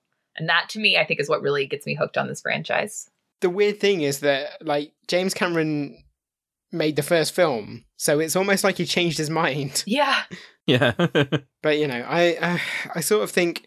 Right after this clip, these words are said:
Speaker 2: I like that they have the, that s-, that philosophical thing to wrestle with, and I think part of what makes Terminator two so good is that it does wrestle with quite, some quite big ideas.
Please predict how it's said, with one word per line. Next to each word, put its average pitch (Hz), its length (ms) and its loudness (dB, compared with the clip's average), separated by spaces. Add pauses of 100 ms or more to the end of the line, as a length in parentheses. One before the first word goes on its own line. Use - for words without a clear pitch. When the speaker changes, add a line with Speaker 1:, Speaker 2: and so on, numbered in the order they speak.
Speaker 2:
I 170 100 4
like 185 340 2
that 175 140 0
they 156 100 0
have 151 260 0
the, 143 320 0
that 135 220 -2
s-, - 400 -4
that 131 240 -4
philosophical 147 560 0
thing 143 240 0
to 147 80 -2
wrestle 139 360 -2
with, 117 200 -4
and 135 80 -4
I 131 40 -4
think 160 240 -2
part 170 200 2
of 147 80 -6
what 143 100 0
makes 143 180 -2
Terminator 143 380 -2
two 139 400 -2
so 135 260 0
good 135 280 4
is 123 100 -4
that 120 160 -2
it 120 100 -8
does 127 360 2
wrestle 127 340 -2
with 117 220 -6
quite, 123 340 -4
some 135 180 -2
quite 131 280 -2
big 127 180 -2
ideas. 117 520 -4